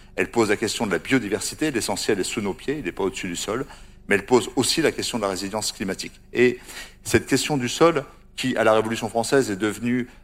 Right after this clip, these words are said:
un affranchissement, euh, de, de, de la servitude par la propriété des paysans, qui est devenue, après-guerre,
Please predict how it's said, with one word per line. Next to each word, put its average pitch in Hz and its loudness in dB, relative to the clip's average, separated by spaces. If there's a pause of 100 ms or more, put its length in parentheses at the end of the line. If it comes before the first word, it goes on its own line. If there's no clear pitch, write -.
un 90 -4
affranchissement, 110 -2 (360)
euh, - -2
de, 87 -2
de, 92 -2
de 87 -6
la 98 2
servitude 131 -2
par - 4
la 87 4
propriété 101 0
des 95 -2
paysans, 104 -2
qui - 4
est 127 8
devenue, 147 0
après-guerre, 120 4